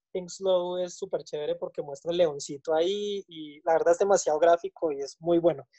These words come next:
Y otro libro que me empecé a leer ahorita, que es con otro tema que me estoy empezando a apasionar, des-,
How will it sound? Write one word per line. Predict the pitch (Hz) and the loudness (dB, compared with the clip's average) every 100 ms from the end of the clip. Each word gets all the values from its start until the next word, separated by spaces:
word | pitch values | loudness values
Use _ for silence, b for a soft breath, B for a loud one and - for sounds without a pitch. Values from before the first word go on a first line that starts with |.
| b b b _ _ _ - | b b b _ _ _ -4
Y | 226 233 247 262 | 0 2 6 8
otro | 240 233 240 | 8 6 0
libro | 240 240 233 240 | -4 -4 -4 -4
que | 240 196 180 170 _ _ 190 | -6 -6 -6 -10 _ _ -12
me | 185 | -10
empecé | 170 185 170 175 | -6 -6 -2 -2
a | |
leer | 165 185 190 | 0 2 4
ahorita, | 208 214 190 196 196 202 - | 2 0 -4 -2 0 -2 -6
que | 165 | -12
es | 151 | -10
con | 185 | -10
otro | 175 175 | -10 -10
tema | 185 180 | -8 -8
que | - | -10
me | 165 | -12
estoy | - | -12
empezando | 151 165 156 | -6 -4 -4
a | |
apasionar, | 160 185 190 196 196 185 | 0 0 2 4 4 4
des-, | 170 - | -2 -20